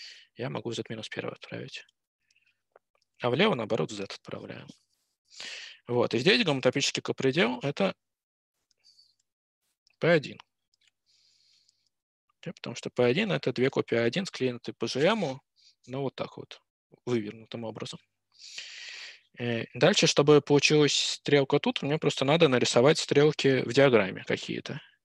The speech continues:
Ну, давайте я щас какие-то нарисую и докажу не то, что сказал в начале, а немножко другое.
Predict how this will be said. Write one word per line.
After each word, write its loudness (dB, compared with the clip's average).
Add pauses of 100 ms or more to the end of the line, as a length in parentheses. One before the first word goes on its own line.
(880)
Ну, -4
давайте 4
я 4
щас -2
какие-то 0
нарисую 0 (680)
и -10
докажу 2
не -2
то, 2
что -4 (160)
сказал 2
в -4
начале, 0 (120)
а -4
немножко -2
другое. 0